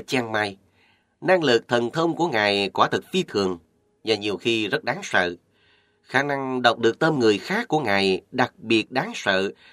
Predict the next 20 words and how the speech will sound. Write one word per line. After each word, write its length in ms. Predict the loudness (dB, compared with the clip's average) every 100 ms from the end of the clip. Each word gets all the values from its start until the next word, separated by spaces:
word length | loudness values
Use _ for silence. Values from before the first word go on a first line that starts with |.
| _
vì 420 | -2 2 4 2 2
ngay 220 | 0 0
lúc 160 | -4 -4
thất 200 | -4 -2
niệm 280 | -2 -2 -6 -16 _ _
và 360 | -2 2 2 2
cho 220 | 0 0
suy 200 | 0 -2
nghĩ 180 | 0 -2
sai 260 | -2 -4 -2
lầm 380 | -2 -2 -6 -10 _ _ -2
nắm 340 | -2 -2 -8 -4
kiểm 180 | -4 -4
soát 300 | -2 -2 -2 _ -20 _
thì 100 | -4 -2
tức 120 | -6 -6
khắc 200 | -6 -8 _ _ _
bị 280 | -4 -2 -2
cảnh 280 | -2 -4 0
báo 340 | -2 -2 -8